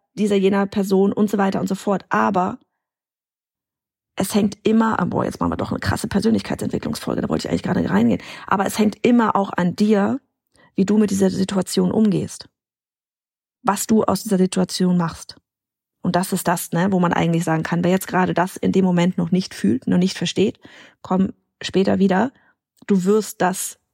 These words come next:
irgendwann verstehen, wenn du dich mit dem Thema Persönlichkeitsentwicklung beschäftigst. So, jetzt will ich aber wirklich <laughs> zu dem Thema Community-Aufbau kommen,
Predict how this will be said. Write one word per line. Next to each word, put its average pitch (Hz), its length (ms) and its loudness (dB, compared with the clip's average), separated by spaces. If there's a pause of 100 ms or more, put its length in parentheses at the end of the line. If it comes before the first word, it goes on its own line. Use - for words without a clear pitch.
(240)
irgendwann 180 340 2
verstehen, 180 500 0
wenn 170 200 -2
du 170 60 -2
dich 165 120 -4
mit 170 80 -6
dem 170 80 -4
Thema 175 200 -6
Persönlichkeitsentwicklung 170 840 -4
beschäftigst. - 560 -10 (280)
So, - 200 0 (260)
jetzt 262 540 -2 (240)
will 269 140 4
ich 381 200 0
aber 196 180 0
wirklich 208 500 0
<laughs> - 40 -20
zu - 320 2 (140)
dem 294 160 4
Thema 254 640 0 (440)
Community-Aufbau 220 1500 0
kommen, 240 420 -2